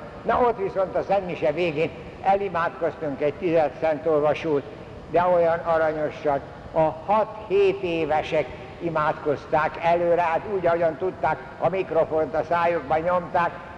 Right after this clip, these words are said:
ugye az Üdvözlégy Mária Jézusig, aztán háromezren válaszoltunk rá tovább, szóval nagyon-nagyon szép volt, és napsütés volt,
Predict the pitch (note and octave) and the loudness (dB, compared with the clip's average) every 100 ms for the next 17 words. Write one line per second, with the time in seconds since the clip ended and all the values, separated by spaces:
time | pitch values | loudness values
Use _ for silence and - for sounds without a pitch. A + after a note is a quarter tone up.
0 | - D#3+ E3+ F#3+ F#3 F3 D3+ D#3+ D#3 C#3+ | -8 -2 2 2 2 2 0 0 -2 0
1 | D3+ D3 C3+ D3+ G#3+ B3+ A3 A3+ A#3 B3 | 0 2 2 4 4 4 2 -2 2 0
2 | - - A3+ A3 A#3+ B3+ B3 A3+ A3+ G3 | 0 -4 -2 2 2 2 2 2 2 2
3 | G#3 G#3+ G#3 F#3+ D#3+ D3 D3+ C#3+ C#3+ D#3+ | 2 2 2 2 0 -2 0 -2 -2 -4
4 | D3+ D#3 D#3+ - - - - - - D#3+ | -2 2 4 2 -4 -14 -14 -14 0 2
5 | D3+ C#3+ C3 - D3 D3 F#3 F3+ D#3 C#3 | 4 2 2 0 0 2 4 2 2 2
6 | C3+ C3 B2 C3+ C#3+ C3+ D3+ C#3+ - - | 0 0 -2 2 2 4 2 2 0 -16
7 | - - D3 - - - - D3 E3 A#3 | -16 -4 -4 -4 -12 -16 -16 -8 0 2
8 | - - F3 F3 F3 D#3+ C#3+ - C3 C3+ | 0 -4 -4 -4 -2 0 -2 -4 0 2
9 | C3+ | 2